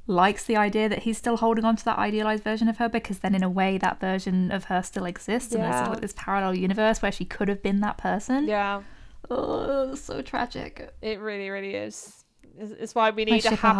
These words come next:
Speaker 1: heart.
Speaker 2: ending to a love story for once in Star Wars, Kirsty. <laughs>
Speaker 1: Yeah. I really enjoy it, though. Like, I do love these tragic romances of, like, things that could have been, and then you still see them kissing. They still have this connection,
Speaker 2: Yeah.
Speaker 1: but it can't work out for so many reasons.
Speaker 2: Definitely. It is really well done.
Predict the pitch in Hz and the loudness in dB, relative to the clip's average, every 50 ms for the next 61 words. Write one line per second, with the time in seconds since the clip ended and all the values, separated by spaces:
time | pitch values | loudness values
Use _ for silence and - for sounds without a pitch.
0 | 190 190 190 190 - 208 202 202 202 208 202 190 190 196 - - - 196 190 190 | 6 6 6 4 2 0 -2 -4 -6 -8 -8 -8 -8 -10 -14 -12 -8 -8 -6 -6
1 | 190 190 190 190 190 185 - - - 196 185 170 175 180 180 202 - - 202 185 | -6 -8 -8 -8 -8 -10 -10 -12 -12 -8 -6 -6 -6 -6 -8 -10 -10 -12 -10 -10
2 | 185 185 185 - - - - 202 202 - - - - - - 156 196 - - - | -10 -10 -12 -16 -20 -20 -20 -20 -20 -20 -16 -14 -12 -10 -10 -10 -10 -12 -14 -14
3 | - - - - - - - 254 - - 226 190 190 185 185 185 190 190 196 214 | -12 -14 -12 -12 -12 -10 -10 -10 -8 -4 -2 0 0 0 0 0 -2 -2 -2 -4
4 | 220 - - - - - - - - - 247 285 302 302 359 370 359 339 294 269 | -6 -8 -12 -16 -14 -16 -16 0 8 12 12 12 12 12 12 12 12 12 12 12
5 | 240 208 - 247 240 233 214 175 - 170 170 170 180 - 190 190 190 185 226 220 | 12 12 12 12 12 12 12 10 10 8 8 8 8 8 8 6 6 8 8 10
6 | 220 202 190 180 180 175 - 165 170 - - - 165 - - - - - 160 160 | 10 12 12 10 10 8 8 4 2 2 2 0 0 0 2 2 4 4 4 4
7 | 160 165 170 175 220 - - 202 196 214 180 190 165 139 - - - 170 170 170 | 6 6 4 4 4 4 2 2 4 2 0 0 -2 -4 -4 -2 -2 -2 -2 -2
8 | - - - - - 196 196 196 196 214 202 202 196 196 196 196 190 180 175 175 | -2 -4 -4 0 4 4 4 6 6 8 8 10 10 10 10 8 8 8 6 6
9 | 170 170 180 185 - - - 185 185 180 - - - 196 220 208 220 196 190 - | 4 4 4 4 4 6 6 8 8 6 6 6 10 10 12 12 12 12 12 12
10 | 202 208 - - 190 170 175 190 196 185 180 180 - - - 214 202 202 196 - | 10 8 8 8 8 10 12 12 12 12 12 8 8 6 8 10 10 10 10 8
11 | - - 185 202 190 196 202 208 - - 208 190 202 - - - 262 254 269 277 | 6 10 10 10 10 8 4 6 6 6 6 6 6 4 2 4 6 6 8 8
12 | 262 208 220 196 - 185 175 - - - 185 180 170 170 175 175 - - 165 175 | 8 8 6 6 6 4 4 4 4 4 6 6 6 6 4 4 6 10 10 10
13 | 170 - - 175 - 180 175 175 175 175 175 165 160 170 175 - 196 202 208 226 | 10 10 6 4 4 4 4 4 4 4 4 4 2 2 2 4 6 6 6 6
14 | - - - - - - 190 196 202 220 - - 294 302 285 262 254 - - 196 | 4 0 -6 -6 -6 -6 -6 -8 -8 -6 -4 -2 -2 0 0 -2 -2 -4 -4 -6
15 | 196 185 185 180 170 170 160 - 151 147 175 202 | -6 -4 -4 -4 -4 -4 -6 -8 -10 -12 -12 -14